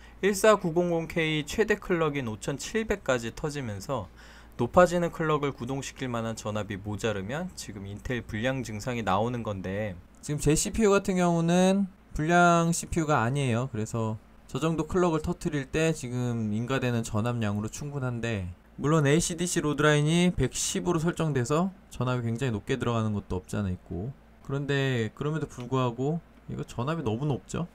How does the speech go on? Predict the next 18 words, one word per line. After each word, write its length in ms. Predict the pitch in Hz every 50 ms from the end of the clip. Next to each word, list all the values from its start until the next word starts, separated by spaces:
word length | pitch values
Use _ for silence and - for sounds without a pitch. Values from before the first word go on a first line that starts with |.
| - - - - -
상시 420 | - - - 214 220 226 - 233 208
전압이 340 | 208 202 185 185 180 165 156
일점사 460 | 160 165 - 180 170 170 185 190 180
볼트가 300 | 180 180 - - 160 143
넘네. 400 | 113 98 101 98 98 107 143 143 - - - - - - - - -
인텔 260 | 147 151 180 208 208
디폴트 420 | 180 196 185 - 208 214 220 220 214
세팅 300 | - 202 196 - 196 196
상태에서 460 | 202 202 196 190 202 185 180 175 156
이 100 | 135 131
게임을 400 | - - 170 175 170 165 156 143
이렇게 240 | 143 139 - 151 143
구동시키면은 1000 | - 143 135 143 147 143 - - - 143 135 135 131 135 143 156 175 202 185 180 - -
와 500 | - - - 87 87 87 95 - - 95 117
이거 280 | 120 135 143 151 165 160
전압 380 | 160 135 131 135 147 151 147 - - - - -
이거 140 | - 120 123
감당될까요? 1040 | - - - 107 113 131 143 143 135 - - 107 101 - - 139 127 104 110 147